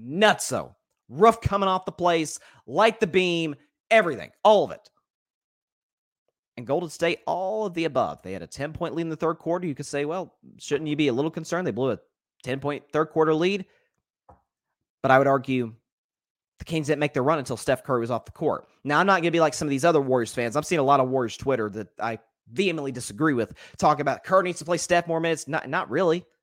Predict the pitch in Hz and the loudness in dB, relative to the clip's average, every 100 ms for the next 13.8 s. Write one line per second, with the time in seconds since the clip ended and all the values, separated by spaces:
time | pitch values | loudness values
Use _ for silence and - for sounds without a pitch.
0 | _ _ _ _ _ _ _ - 156 139 | _ _ _ _ _ _ _ -2 0 4
1 | 185 170 190 _ _ _ _ _ _ _ | 4 2 -2 _ _ _ _ _ _ _
2 | _ _ _ _ _ - 123 117 131 156 | _ _ _ _ _ -14 -4 2 2 2
3 | 170 165 175 - 185 143 151 170 - _ | 0 -2 -4 -10 -2 2 2 -2 -14 _
4 | _ _ _ _ _ _ _ _ _ _ | _ _ _ _ _ _ _ _ _ _
5 | _ - - 156 165 170 190 - 131 147 | _ -12 -2 2 2 0 -2 0 2 2
6 | - - - _ _ _ _ 123 - 127 | -2 -18 -18 _ _ _ _ -12 -4 -4
7 | - 139 120 - 131 - 135 196 233 214 | -2 -4 -4 -2 -4 -2 2 2 2 -2
8 | 220 214 233 190 233 247 247 226 _ - | -4 0 0 4 2 2 0 -6 _ -10
9 | 127 - 190 214 202 196 196 180 175 165 | -8 0 0 0 -2 0 0 0 -2 -6
10 | - 165 160 143 117 131 113 156 170 165 | -4 -2 0 -2 -6 -6 -2 -2 -2 -6
11 | 151 123 101 110 113 - - 156 165 190 | -4 -6 -6 -8 -8 -10 -14 -2 2 2
12 | - - - 151 190 214 170 185 151 156 | 0 -14 -10 -2 0 0 0 0 0 -4
13 | 147 135 131 113 - 98 - - | -2 0 0 -2 -6 -8 -10 -16